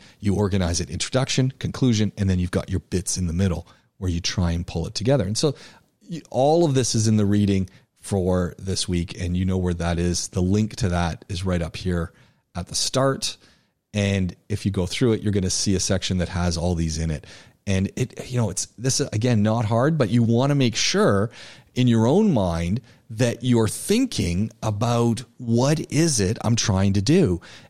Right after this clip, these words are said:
And then that'll help you to organize what you're trying to do. So you might be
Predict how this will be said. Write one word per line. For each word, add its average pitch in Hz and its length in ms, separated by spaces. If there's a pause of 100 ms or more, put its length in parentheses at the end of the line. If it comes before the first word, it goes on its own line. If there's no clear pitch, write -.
And 127 140
then 117 100
that'll 127 280
help 175 400
you 127 100
to 107 80
organize 104 800 (300)
what 98 280
you're 90 100
trying 85 300
to 85 80
do. 78 220 (400)
So 156 420
you 143 260
might 135 320 (160)
be 120 400